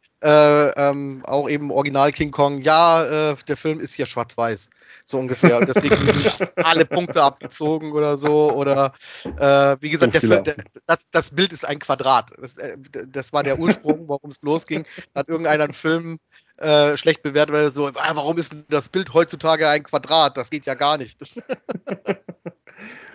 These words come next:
Speaker 1: Aber wie
Speaker 2: Äh.
Speaker 1: gesagt, das, äh, nur als Nebenbei-Anekdote, großartig. Ich möchte wissen, was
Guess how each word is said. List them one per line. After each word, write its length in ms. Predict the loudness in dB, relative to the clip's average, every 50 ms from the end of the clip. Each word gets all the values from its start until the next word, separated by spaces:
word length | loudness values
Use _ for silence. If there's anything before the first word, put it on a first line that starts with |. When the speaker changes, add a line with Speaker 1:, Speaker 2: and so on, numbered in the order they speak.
| -20 _ _ _ -6
Speaker 1:
Aber 220 | -2 0 0 -2
wie 60 | 2
Speaker 2:
Äh. 20 | 2
Speaker 1:
gesagt, 240 | 4 4 4 2 -2
das, 160 | -8 -8 _ -14
äh, 220 | -12 -12 -10 -10 -8
nur 140 | -4 -2 -2
als 180 | -2 -2 -2 -6
Nebenbei-Anekdote, 880 | -6 -6 -4 -2 0 0 0 0 -4 -6 -6 -8 -8 -8 -6 -8 -8
großartig. 440 | -6 -4 -4 -2 -2 -2 -4 -4 -4
Ich 60 | -6
möchte 200 | -6 -6 -6 -6
wissen, 180 | -10 -10 -6 -6
was 160 | -6 -6